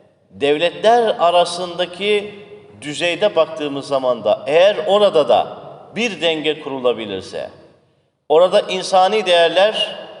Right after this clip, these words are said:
ön plana çıkartılırsa bir anda dünyadaki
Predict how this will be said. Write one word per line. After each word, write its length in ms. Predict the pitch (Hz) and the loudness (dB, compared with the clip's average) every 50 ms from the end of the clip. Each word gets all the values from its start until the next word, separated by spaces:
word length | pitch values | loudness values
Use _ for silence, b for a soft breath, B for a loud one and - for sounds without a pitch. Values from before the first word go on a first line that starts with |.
| - - | -10 -6
ön 420 | 165 185 208 214 208 196 180 170 | -2 2 2 2 2 0 -6 -10
plana 400 | 156 - 165 151 151 147 143 139 | -10 -8 -2 0 0 2 0 -2
çıkartılırsa 1300 | - - 147 - 147 135 127 123 - 127 113 113 110 107 - - 127 139 151 165 170 160 160 - - - - - - - - - - - _ _ _ _ _ _ _ | -4 -8 -12 -4 0 0 0 0 -2 -8 -6 -6 -8 -8 -4 2 4 4 6 6 4 2 0 -4 -10 -12 -14 -16 -18 -18 -20 -20 -20 -20 _ _ _ _ _ _ _
bir 180 | 101 151 165 | -8 -4 2
anda 380 | 156 143 135 123 117 120 107 101 | 2 2 2 2 -2 -6 -6 -6
dünyadaki 1040 | 123 127 127 127 123 120 107 113 110 104 - - 123 135 147 151 147 147 143 143 - | -12 -12 -6 -4 -2 -2 -2 -4 -10 -10 -10 -12 -8 -6 -4 -4 -4 -4 -6 -8 -14